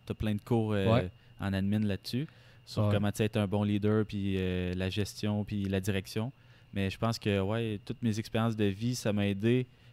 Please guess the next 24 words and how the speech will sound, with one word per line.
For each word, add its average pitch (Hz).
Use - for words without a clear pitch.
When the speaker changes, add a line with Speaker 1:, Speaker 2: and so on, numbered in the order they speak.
Speaker 1:
Puis, 101
euh, 98
je 90
sais -
que 104
si -
demain 110
matin, 110
j'ai 107
plein 110
d'employés, 104
genre, 110
je -
dois 98
pas 107
être, 107
euh, 101
quelqu'un 104
de 104
négatif, 101
mettons. 92
Speaker 2:
Oh, 113
ok. 104
Fait 113